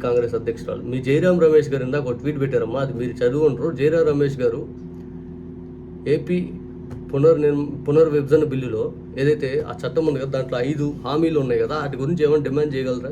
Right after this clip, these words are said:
కనీసం అడగ్గా-, అడిగారా అని చెప్పి చంద్రబాబు నాయుడు గారిని సూటిగా క్వశ్చన్ చేశారు. మీరెందుకు క్వశ్చన్ చేయలేకపోతున్నారు?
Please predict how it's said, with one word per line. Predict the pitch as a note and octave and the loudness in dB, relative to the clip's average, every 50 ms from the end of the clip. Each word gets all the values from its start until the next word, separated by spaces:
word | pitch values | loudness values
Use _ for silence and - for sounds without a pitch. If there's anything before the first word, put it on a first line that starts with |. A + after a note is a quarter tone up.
| - - | -6 -4
కనీసం | C3+ D3+ D3 - C#3 B2 | -4 -4 -2 -2 -4 -4
అడగ్గా-, | A#2+ C3+ C3+ C3+ D3 C#3 B2 A#2+ A#2+ | -4 -4 -2 -2 -2 -2 -2 -4 -4
అడిగారా | A#2+ B2+ C3+ D#3 D3+ D3 C#3+ C3+ | -4 0 2 2 2 2 0 -2
అని | B2 B2 | -4 -4
చెప్పి | A#2+ - - F3+ F3+ | -6 -6 -6 -6 -4
చంద్రబాబు | - C3+ C#3+ D#3 D#3 D3+ D#3 D3 C#3+ | -2 -2 2 2 4 4 4 4 2
నాయుడు | C#3 C#3 C#3 C#3 | 0 0 2 2
గారిని | D3 C#3+ - - D3 | 0 0 -2 -4 -8
సూటిగా | D3 - - E3 D#3 - | -8 -4 -2 -2 -2 -2
క్వశ్చన్ | D3 C#3+ - G3+ G#3 F#3 | -4 -6 -6 -6 -4 -2
చేశారు. | D#3 - - - - - - - - - - - - - C#3 | -2 -2 -2 -6 -10 -10 -12 -14 -16 -16 -16 -14 -8 -2 0
మీరెందుకు | E3 E3+ E3+ E3+ F3 F3 E3+ - | 2 4 4 4 2 0 0 -2
క్వశ్చన్ | D#3+ C#3 E3 E3 D#3 | -2 0 0 2 4
చేయలేకపోతున్నారు? | D#3 D3 C#3+ C3+ C#3+ C3+ C3+ C3+ C3 C3 B2+ B2 | 4 4 4 2 -2 -4 -4 -4 -6 -6 -6 -8